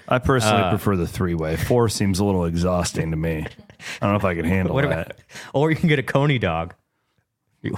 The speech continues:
Speaker 2: wanna add some Coney dog in your life. Uh, leave it alone. But chili, I'm gonna get, I think I might get some Friday. Friday afternoon, evening.
Speaker 1: All right, Dave's watching on Facebook. Thanks, Dave. He says,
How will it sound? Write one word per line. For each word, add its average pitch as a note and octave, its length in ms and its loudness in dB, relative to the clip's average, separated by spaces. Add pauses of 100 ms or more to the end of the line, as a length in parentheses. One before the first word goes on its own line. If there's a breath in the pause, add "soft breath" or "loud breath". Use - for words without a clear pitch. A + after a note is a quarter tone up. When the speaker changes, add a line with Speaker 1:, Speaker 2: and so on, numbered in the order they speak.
Speaker 2:
wanna B2 120 2
add A2+ 160 2
some E2 220 -4 (400)
Coney B2 240 0
dog G2 240 0
in F#2 60 -2
your E2+ 100 -2
life. D#2 360 -6 (640)
Uh, G#2 260 0
leave C3 200 0
it D#3 60 2
alone. C3 280 0 (600 loud breath)
But - 440 0 (360)
chili, A#2+ 340 0 (160)
I'm B2+ 140 2
gonna D3 100 2
get, C3+ 240 0
I C#3 80 4
think A#3+ 160 -2
I A#3+ 60 4
might A3+ 180 0
get A#3+ 120 -2
some E3+ 160 0
Friday. E2+ 400 0 (1500)
Friday C3 320 0
afternoon, C3 420 0
evening. C#3+ 340 0 (100)
Speaker 1:
All A#2 140 4
right, G2 180 0
Dave's A#2+ 340 2
watching G#2 360 2
on E2+ 140 0
Facebook. F2 640 -2
Thanks, F#2+ 260 -2
Dave. E2 380 -4 (380)
He A2+ 120 -2
says, G2+ 480 -2